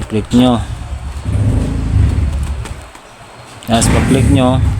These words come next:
dito sa may new project, nakita nyo naman, i-click nyo rin dyan. Tapos, hanapin nyo na dito sa photos yung dinownload nyo. Yan.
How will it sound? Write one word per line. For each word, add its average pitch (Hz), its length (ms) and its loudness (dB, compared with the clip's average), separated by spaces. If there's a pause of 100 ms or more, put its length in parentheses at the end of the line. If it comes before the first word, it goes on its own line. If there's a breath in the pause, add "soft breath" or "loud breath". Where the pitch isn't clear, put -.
(180)
dito 120 240 4
sa 127 80 0
may 127 320 4
new 131 160 4
project, 123 400 2
nakita 117 320 2
nyo 120 240 4
naman, 113 320 4
i-click 110 400 0
nyo 113 80 2
rin 110 160 4
dyan. 113 320 0 (1500)
Tapos, 113 880 0
hanapin 113 400 2
nyo 117 80 4
na 117 80 4
dito 113 320 0
sa 120 80 -2
photos 113 560 -2
yung 107 160 2
dinownload 104 480 0
nyo. 117 240 2 (1500)
Yan. 107 320 0